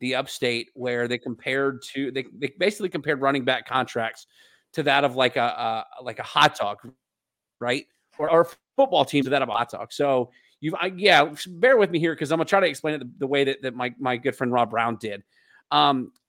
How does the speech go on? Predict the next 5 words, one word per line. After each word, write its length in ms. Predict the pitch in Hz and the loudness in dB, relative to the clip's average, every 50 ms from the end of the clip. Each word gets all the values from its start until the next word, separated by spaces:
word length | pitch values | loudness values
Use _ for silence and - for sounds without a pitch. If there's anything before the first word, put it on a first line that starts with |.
| _ | _
imagine, 800 | - 147 160 175 208 247 285 220 - 269 254 233 208 185 175 156 _ _ _ _ _ _ _ _ _ _ _ _ _ | -2 2 2 4 4 4 2 0 0 -2 -2 -2 -2 -4 -4 -6 _ _ _ _ _ _ _ _ _ _ _ _ _
like, 300 | 151 156 156 151 - - | 0 0 0 0 -2 -6
you 100 | 170 156 | -10 0
go, 260 | 147 190 190 185 180 | 4 6 6 6 6
um, 160 | 196 214 220 | 4 -2 -2